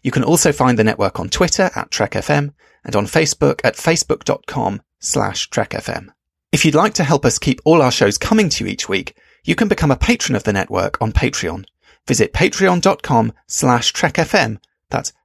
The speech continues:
P A T R E O N dot com slash trek F M, to get all the details. Perks include early access to episodes, exclusive content, producer credits, and more,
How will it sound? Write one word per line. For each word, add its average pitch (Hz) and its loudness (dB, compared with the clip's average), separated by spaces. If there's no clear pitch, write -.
P 185 2
A 139 4
T 123 0
R 110 2
E 165 0
O 104 4
N 147 2
dot - 0
com 135 -2
slash - -6
trek - -2
F - -2
M, 147 2
to - -6
get 101 0
all 113 2
the 107 0
details. - -6
Perks - 2
include 113 0
early 120 4
access - -2
to - 0
episodes, 143 0
exclusive - 0
content, 143 -2
producer 160 0
credits, 147 0
and 120 0
more, 95 -2